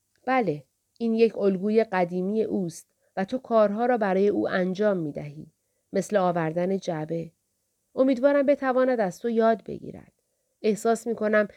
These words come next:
این آتش نشانه‌ای از دست رفتن زمان بود. اینکه تو خطر را احساس می‌کنی و او نمی‌کند.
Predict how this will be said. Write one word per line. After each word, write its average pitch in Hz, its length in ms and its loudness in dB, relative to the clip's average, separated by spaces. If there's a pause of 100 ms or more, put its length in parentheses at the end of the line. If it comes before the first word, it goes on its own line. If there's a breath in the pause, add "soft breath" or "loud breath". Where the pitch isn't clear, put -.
(160 loud breath)
این 262 200 -2
آتش 208 600 -2 (260 soft breath)
نشانه‌ای 233 580 2
از 196 300 -2
دست 180 320 -4
رفتن 208 440 -2
زمان 196 540 0
بود. 156 180 -14 (680)
اینکه 208 260 0
تو 240 180 -2
خطر 220 420 -2
را 220 120 0
احساس 208 560 -2
می‌کنی 220 360 -2
و 208 60 0
او 220 200 0
نمی‌کند. 226 680 -4